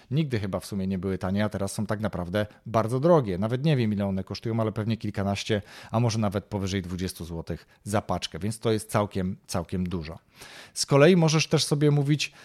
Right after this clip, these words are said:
dobre rzeczy na temat tego, co się stanie, kiedy, e, pozbędziesz się tego nawyku. Czyli znowu, będziesz mieć piękne dłonie, być może masz jakieś żółte zabarwienia, więc wtedy one znikną. E, będą pachniały włosy dłużej po umyciu, będą, e,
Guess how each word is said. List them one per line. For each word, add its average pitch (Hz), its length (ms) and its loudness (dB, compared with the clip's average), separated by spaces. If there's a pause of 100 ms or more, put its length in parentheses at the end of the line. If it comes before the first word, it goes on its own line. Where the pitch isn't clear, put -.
(200)
dobre 147 420 6
rzeczy 135 380 2
na 143 120 2
temat 139 320 0
tego, 143 240 2
co 175 180 0
się 175 160 2
stanie, 156 380 2
kiedy, 139 400 4 (320)
e, 117 240 2
pozbędziesz 123 560 2
się 101 140 -2
tego 92 220 -4
nawyku. 80 380 -6
Czyli 120 340 -2 (200)
znowu, 98 340 -2
będziesz 117 340 -2
mieć 123 240 -2
piękne 120 460 -2
dłonie, 101 480 0
być 101 200 -8
może 117 300 0
masz 110 220 0
jakieś 113 240 -2
żółte 117 240 -2
zabarwienia, 113 500 0
więc 101 200 -4
wtedy 113 300 -2
one 117 200 0
znikną. 110 540 -2 (420)
E, 101 180 -2
będą 113 320 0
pachniały 123 440 0
włosy 117 380 -2
dłużej 110 480 0
po 101 120 -8
umyciu, 92 480 -4
będą, 104 600 -4
e, 110 160 -4